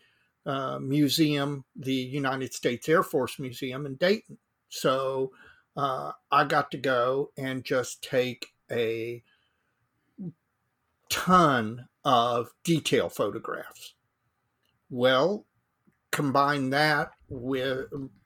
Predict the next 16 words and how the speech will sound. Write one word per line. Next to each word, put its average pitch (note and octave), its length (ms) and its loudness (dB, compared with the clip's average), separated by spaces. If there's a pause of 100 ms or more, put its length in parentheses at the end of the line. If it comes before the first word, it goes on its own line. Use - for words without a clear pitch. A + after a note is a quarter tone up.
(200)
ta-, C3 300 4
that D#3 220 2
takes - 340 -2
my C#3+ 180 -2
interest C3+ 640 -4
from B2+ 640 -4
the A#2 80 -2
book D3 600 4 (460)
to C3 540 0 (100)
actually D3+ 520 2
getting C#3+ 420 -2
to B2+ 80 -6
touch - 480 -4
the B2+ 100 -2
real C#3+ 340 -2
thing, B2+ 600 -4